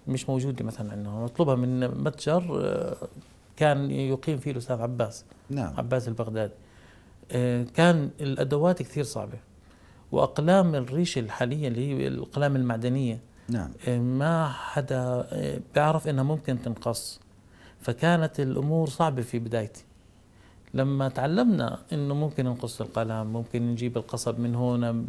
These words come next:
Speaker 1: نستورده، نجيب، فكان في فكرة إنه يكون في مركز لبيع الأدوات.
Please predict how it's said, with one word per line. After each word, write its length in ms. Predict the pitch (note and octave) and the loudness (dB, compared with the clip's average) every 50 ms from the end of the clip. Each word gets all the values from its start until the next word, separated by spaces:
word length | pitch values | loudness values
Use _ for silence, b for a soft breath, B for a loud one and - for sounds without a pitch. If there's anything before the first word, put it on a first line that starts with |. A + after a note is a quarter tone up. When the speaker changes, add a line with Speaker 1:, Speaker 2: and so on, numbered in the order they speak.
| C3 | -4
Speaker 1:
نستورده، 920 | C3 C3 C3 B2 B2 - - C#3+ B2+ B2 B2 B2 A#2 A#2 B2 A#2 A#2 A#2 A#2 | -2 -2 -2 -4 -4 0 0 2 2 2 0 0 0 0 0 0 0 0 0
نجيب، 360 | A#2+ B2 B2 C#3 D3 C3+ B2+ C3 - b b b b b b b b - | -2 -2 -2 -2 -2 -2 -4 -6 -10 b b b b b b b b -4
فكان 360 | - C#3 C3+ C3 - F#3+ F#3+ | 0 0 0 4 4 6 6
في 200 | F3 - E3 D3 | 6 4 0 -2
فكرة 340 | C3 - C3+ - C3 A#2 A#2 - C3 | -2 -4 -4 -4 -4 -4 -2 -4 -2
إنه 140 | A#2+ A#2+ A#2+ | -2 -2 -4
يكون 240 | A#2+ - C3+ B2+ | -2 -2 -2 -2
في 420 | A#2+ B2 - B2+ B2 B2 A#2+ A#2+ - - - - - - - - - - - - - F3+ | -2 -2 -2 -2 0 0 0 -2 -2 -6 -10 -12 -14 -16 -16 -16 -16 -16 -16 -12 -10 -6
مركز 560 | - B2 C3 D#3 E3+ E3 - F3 F#3 F3 - C3+ | -2 0 0 0 0 2 4 4 4 4 2 0
لبيع 300 | B2+ B2 C3+ C#3 A#2+ A2+ | 0 0 2 0 0 0
الأدوات. 420 | A2 A2+ A2+ A2+ G#2 - - - | -2 0 0 0 0 -2 -4 -8